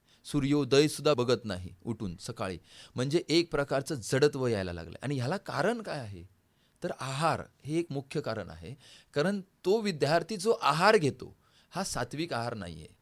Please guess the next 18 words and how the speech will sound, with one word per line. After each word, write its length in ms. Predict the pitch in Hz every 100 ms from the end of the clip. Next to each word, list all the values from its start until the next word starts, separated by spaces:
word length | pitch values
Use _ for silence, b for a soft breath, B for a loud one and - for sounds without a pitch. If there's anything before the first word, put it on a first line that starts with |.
| b b -
योगिक 500 | 127 180 170 202 -
आहार 260 | 143 143 139
नाहीये, 400 | 120 92 82 78 b b -
प्राणिक 500 | 160 160 196 - 156
एनर्जी 440 | 156 180 170 190
वाढवणारा 640 | 156 131 160 180 190 202 -
आहार 360 | 135 127 123
नाहीये. 360 | 117 95 87 76 B B B _ -
त्यामुळे 540 | 147 175 170 156 175
त्याच्या 360 | 175 131 139 156
शरीरात 420 | - 131 139 170
त्याचा 320 | - 147 190
विपर्यास 840 | 143 120 123 156 147 143 143 147 -
व्हायला 260 | 120 117 113
लागलेला 380 | 101 98 101 110
आहे 160 | 156 B B -
आणि 160 | 139
त्याची 320 | 151 139 123